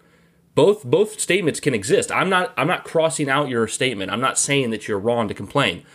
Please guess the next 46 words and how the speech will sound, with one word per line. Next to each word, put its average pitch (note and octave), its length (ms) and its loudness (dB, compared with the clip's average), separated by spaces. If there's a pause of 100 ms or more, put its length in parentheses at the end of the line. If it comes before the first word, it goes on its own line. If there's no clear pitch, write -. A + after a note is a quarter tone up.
(160)
I'm C#3 220 0
not C#3 200 0
patting B2 320 -2
three A#2 160 -4
four A2+ 200 -2
three A2+ 140 -2
on G#2 80 -2
the G#2 60 -2
back. A2+ 240 0
I'm A2 160 0
not B2 220 0
saying A#2+ 480 2 (340)
three B2+ 140 -4
four B2 180 0
three A#2+ 160 0
is A2 100 0
perfect A#2+ 420 -2
and A2+ 120 0
leave A2 140 0
them G#2+ 160 -2
alone. G2 480 0 (160)
I'm G#2 180 0
not. A#2+ 380 0
I'm G#2+ 140 -2
just A#2 220 0
saying A2+ 440 0 (380)
that G#2+ 340 0 (340)
the A#2 140 0
reality A#2+ 640 4
of A2+ 200 2
the A#2 80 -2
situation A2+ 840 0 (100)
is G#2 280 -4
this. A2 500 0 (340)
Now, G#2 160 0
what A2 240 4
are A#2 40 0
you A#2 140 2
gonna G#2+ 220 0
do B2 160 2
with C3+ 220 2
it? - 200 -8 (220)
Are G#2 140 2
you G#2 140 -2
going A2+ 260 0
to, G#2 420 -2